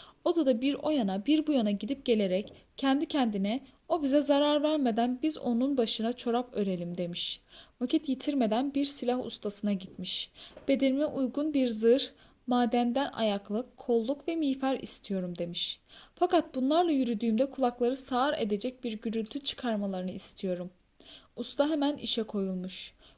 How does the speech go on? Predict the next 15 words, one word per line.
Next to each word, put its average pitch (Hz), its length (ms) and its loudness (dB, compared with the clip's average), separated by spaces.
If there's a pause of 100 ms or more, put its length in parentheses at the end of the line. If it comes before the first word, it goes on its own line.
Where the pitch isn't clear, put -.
(120)
Gün 339 240 4
boyu 226 180 4
çalışarak 226 560 -2
Zeyna'nın 247 480 0
istediğini 214 540 -2
hazırlamış. 202 800 -2 (440)
Zeyna 247 580 4
akşam 285 400 -4
karanlığı 214 520 0
yeryüzünü 240 500 0
örttükten 233 580 -4
sonra 254 560 0
demir 247 260 2
zırha 208 420 -2
bürünmüş. 185 600 -6